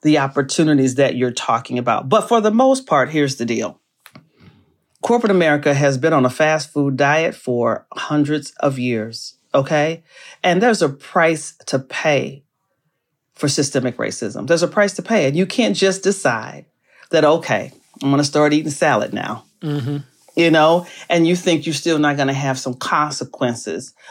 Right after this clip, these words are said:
Speaker 1: around that. You're still gonna get heart disease, okay? We're not gonna be able to just snap our fingers and just because you made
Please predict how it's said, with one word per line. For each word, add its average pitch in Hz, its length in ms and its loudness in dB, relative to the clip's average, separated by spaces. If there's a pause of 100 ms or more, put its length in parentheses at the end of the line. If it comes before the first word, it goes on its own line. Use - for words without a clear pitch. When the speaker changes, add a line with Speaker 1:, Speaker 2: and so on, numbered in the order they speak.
Speaker 1:
around 135 380 2
that. 131 180 0
You're 147 60 -4
still 170 240 2
gonna 185 160 0
get 196 180 0
heart 160 240 -2
disease, 110 540 -10
okay? 151 440 -2 (300)
We're 165 80 2
not 170 240 2
gonna 180 180 2
be 165 300 0
able 151 180 0
to 135 180 -2
just 135 300 -2
snap 156 300 -2
our 165 120 0
fingers 160 360 0
and 135 100 2
just 143 220 -2
because 143 360 0
you 147 140 2
made 143 600 2